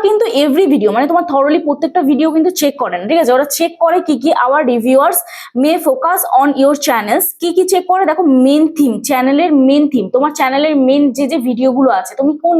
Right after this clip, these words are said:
নিচের উপরে কাজ করছো, সেগুলো চেক করে। প্রত্যেকটা ভিডিও কিন্তু thoroughly চেক করে না। তারপর দেখো, most views video, তো তোমার যে ভিডিওটাতে বেশি ভিউজ হয়েছে, সেই ভিডিওটা চেক করে। তারপর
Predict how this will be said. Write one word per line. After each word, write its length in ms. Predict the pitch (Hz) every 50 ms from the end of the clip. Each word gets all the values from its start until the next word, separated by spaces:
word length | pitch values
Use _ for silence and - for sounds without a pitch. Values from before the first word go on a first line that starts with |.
| 294
নিচের 240 | 269 254 - 294 269 285
উপরে 160 | 277 277 269 262 262
কাজ 120 | 208 190 196 - -
করছো, 200 | - - - 427 - - - - - - -
সেগুলো 280 | 381 370 339 381 415 403 -
চেক 100 | 320 294 -
করে। 100 | 240 214 208 214
প্রত্যেকটা 380 | 285 311 311 - 370 359 359 370 294 277
ভিডিও 200 | 302 254 311 339 277
কিন্তু 160 | 320 339 277 311 -
thoroughly 300 | 320 269 269 285 302 320 285
চেক 120 | 320 302 - -
করে 140 | 240 190 180 160
না। 60 | 117 - - - - - - -
তারপর 180 | 302 311 - 370 -
দেখো, 140 | 403 - 427 370 302 277 277
most 280 | 311 359 392 - - - 262 214
views 280 | 254 277 302 330 349 - - 214 202
video, 240 | 254 240 196 190 - - - _ _ _ _ -
তো 80 | 359 359 370
তোমার 200 | 359 339 381 381 294 240
যে 80 | 320 349 349 320
ভিডিওটাতে 420 | 330 269 349 359 359 359 - 370 269 220 262
বেশি 200 | 269 262 - 359 285
ভিউজ 180 | 311 359 349 285 320
হয়েছে, 180 | 330 311 262 339 - -
সেই 160 | 330 330 339 262
ভিডিওটা 320 | 311 302 240 294 294 294 320 311
চেক 120 | - 285 269 - 262
করে। 140 | 269 269 269 285 277 - - - - -
তারপর 180 | 285 285 -